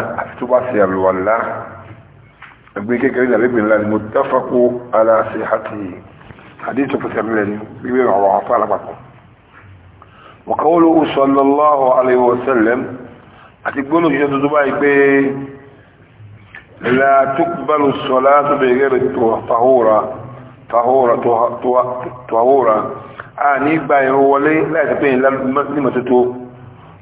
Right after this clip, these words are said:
ولا صدقة من الغلول. A ní gba sàárà tí ẹ bá ti pẹ̀lú owó ìrú,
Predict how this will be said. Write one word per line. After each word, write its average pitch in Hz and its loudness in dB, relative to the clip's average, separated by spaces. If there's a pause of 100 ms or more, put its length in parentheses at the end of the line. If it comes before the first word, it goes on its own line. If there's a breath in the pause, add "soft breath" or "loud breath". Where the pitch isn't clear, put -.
ولا 139 2
صدقة 143 0 (840)
من 139 0
الغلول. 120 2 (200)
A 131 2
ní 135 0
gba 135 2 (200)
sàárà 123 2
tí 139 0
ẹ 120 0
bá 120 2
ti - -6
pẹ̀lú 113 0
owó 135 2
ìrú, 113 2